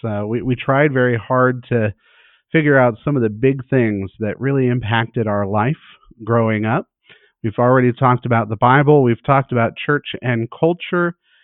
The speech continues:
And this is probably one of the last big ones. There are several others that we are gonna be talking about. But in terms of, uh, covering the scope of what our life was like, uh, growing up, salvation is, is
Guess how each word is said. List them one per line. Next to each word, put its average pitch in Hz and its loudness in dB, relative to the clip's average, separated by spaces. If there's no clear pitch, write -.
And 113 -2
this 123 0
is 120 -6
probably 180 2
one 139 4
of 131 4
the 117 2
last 123 0
big 139 0
ones. 98 -4
There 117 0
are 110 0
several 123 -2
others 95 -6
that 95 -10
we 104 -6
are 98 -4
gonna 101 -4
be 92 -6
talking 107 -6
about. 87 -6
But 104 -8
in 110 -4
terms 131 0
of, 107 -2
uh, 101 -18
covering 143 0
the 107 -4
scope 120 0
of 113 0
what 117 4
our 104 2
life 101 -2
was 104 -4
like, 92 -4
uh, 92 -10
growing 101 -2
up, 101 -4
salvation 110 0
is, - -14
is 101 -12